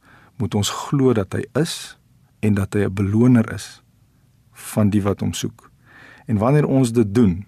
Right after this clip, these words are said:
wanneer ons, soos die hoofman oor honderd en die elfjarige Amerikaanse dogtertjie, groot geloof in God het,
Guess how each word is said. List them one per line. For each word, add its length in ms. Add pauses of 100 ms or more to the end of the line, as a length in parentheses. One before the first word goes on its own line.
(300)
wanneer 280
ons, 560
soos 160
die 120
hoofman 460
oor 140
honderd 580 (520)
en 100
die 120
elfjarige 640
Amerikaanse 600
dogtertjie, 600 (400)
groot 640
geloof 680
in 140
God 300
het, 280